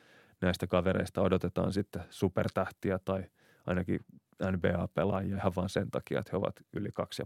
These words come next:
puoli metriä pitkiä tai jotain. Sen lisäksi näistä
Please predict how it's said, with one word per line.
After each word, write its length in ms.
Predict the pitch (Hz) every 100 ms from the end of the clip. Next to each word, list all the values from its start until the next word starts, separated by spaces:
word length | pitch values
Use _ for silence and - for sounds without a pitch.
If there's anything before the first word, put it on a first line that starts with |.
| -
puoli 240 | - -
metriä 360 | - - - -
pitkiä 420 | - - - - - _ _ _ _ _ _ _ -
tai 220 | 101 92 95
jotain. 460 | - - - - - _ - - - - - - - _ _ _ _ _ _ _ _ _ _ _ _ _ _ _ _ _ _ _
Sen 280 | - 160 180
lisäksi 480 | 175 170 - - -
näistä 460 | 151 143 135 -